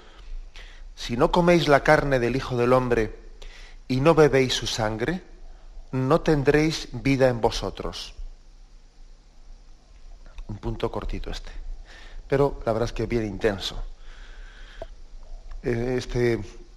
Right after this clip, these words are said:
pasaje del Evangelio es Juan seis, cincuenta y tres. Vamos a leerlo un poco en su contexto. Fijaros que aquí se habla de que el Señor hace una invitación urgente.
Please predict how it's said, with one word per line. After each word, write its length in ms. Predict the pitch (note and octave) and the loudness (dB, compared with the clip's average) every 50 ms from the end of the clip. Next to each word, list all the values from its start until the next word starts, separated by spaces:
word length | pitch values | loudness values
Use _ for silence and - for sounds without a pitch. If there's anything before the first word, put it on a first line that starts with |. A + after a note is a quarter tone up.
| - - - | -18 -4 -2
pasaje 400 | - B2 - - B2 - - A2 | 0 0 2 0 0 0 0 0
del 120 | A2+ A2 | 0 2
Evangelio 520 | A#2 A#2 A#2+ B2+ - D#3+ D#3 C#3 C3+ C3+ C#3 | 2 2 2 2 0 0 2 4 6 6 6
es 100 | C3+ - | 4 2
Juan 300 | - - B2+ B2 A#2 G#2+ | 2 4 4 4 4 2
seis, 340 | - - C3+ C#3 C3+ A#2+ | 2 2 4 4 4 0
cincuenta 380 | - - A2+ A2+ B2+ B2+ B2 C3+ | -2 -4 -2 0 0 0 2 2
y 60 | D3 | 2
tres. 400 | C#3 - D#3 D#3+ E3+ - - - - - - - - - - - - - | 4 4 4 4 4 2 -2 -8 -12 -10 -10 -8 -8 -8 -10 -14 -4 2
Vamos 260 | C3 B2+ B2 A#2+ - | 2 4 4 4 2
a 60 | A#2+ A#2 | 0 2
leerlo 240 | A#2+ A#2+ A2+ A#2 | 2 2 2 2
un 80 | A2+ G#2+ | 0 0
poco 220 | A#2 A#2+ - B2 | -2 -2 -2 -2
en 60 | A#2 G#2+ | -2 -2
su 140 | - C#3+ | -2 -2
contexto. 640 | - - C#3+ C3 - D#3 C#3 - - D3 E3+ G#3 - - - - - - - - - - - - - - - - - - - - - - - | 0 0 2 4 2 2 2 2 2 2 2 2 0 -4 -4 -6 -6 -10 -16 -14 -14 -14 -14 -16 -18 -18 -18 -16 -16 -16 -14 -16 -16 -18 -8
Fijaros 360 | - - C#3 C3+ E3+ F#3 - | 0 2 4 6 6 6 4
que 80 | - D3 | 4 0
aquí 180 | C3 - E3+ D#3 | 0 0 0 2
se 160 | - D3+ D3+ | 4 4 6
habla 320 | D#3 D3+ D#3+ F3 F3 - - | 6 6 6 4 2 0 -4
de 200 | - D#3 C3+ D3 | -4 -2 -2 2
que 80 | - E3+ | 2 2
el 60 | D#3 | 2
Señor 280 | - - C3+ C#3+ D3+ D3 | 2 2 4 4 6 4
hace 200 | D3+ D3 - D#3 | 4 4 0 0
una 160 | D3+ D#3 D#3+ | 0 2 2
invitación 760 | D3+ C#3+ C3 B2+ C#3 C3+ - - A#2+ - - - D3 D3 C#3 | 2 0 0 0 0 0 2 0 0 0 2 2 2 4 4
urgente. 640 | C3 A#2 G#2+ G#2+ - A2 G#2 G2 F2+ - - F#2+ F2 | 2 2 0 0 -2 -2 -2 -2 -2 -4 -6 -6 -6